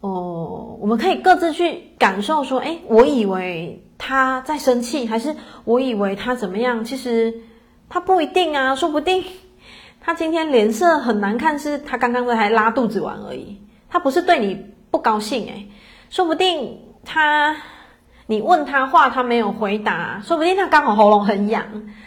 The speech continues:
他想说先不要讲话会咳嗽，有没有可能？有可能。对，我的意思是指，<laughs> 同学，我们不要先太快对号入座，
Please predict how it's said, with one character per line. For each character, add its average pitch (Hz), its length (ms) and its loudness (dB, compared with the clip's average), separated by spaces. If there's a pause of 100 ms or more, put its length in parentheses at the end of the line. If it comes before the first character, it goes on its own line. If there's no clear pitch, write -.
他 302 100 -4
想 226 220 -4
说 254 100 2
先 262 180 -2
不 226 80 0
要 233 140 4
讲 214 180 -4
话 233 140 2
会 240 140 2
咳 214 180 -4
嗽， 208 240 -2
有 208 100 2
没 226 80 2
有 254 40 4
可 220 140 -4
能？ 139 180 -14 (560)
有 240 280 2
可 214 380 -2
能。 160 400 -8 (400)
对， 240 380 0
我 202 80 -2
的 233 80 0
意 339 120 0
思 262 140 0
是 311 140 -2
指， 233 480 -2 (180)
<laughs> - 320 -14
同 254 140 0
学， 269 80 4
我 208 100 4
们 202 100 2
不 202 100 0
要 247 140 4
先 240 220 0
太 233 220 -2
快 247 240 -2
对 220 220 0
号 214 200 -2
入 208 200 -2
座， 202 380 -8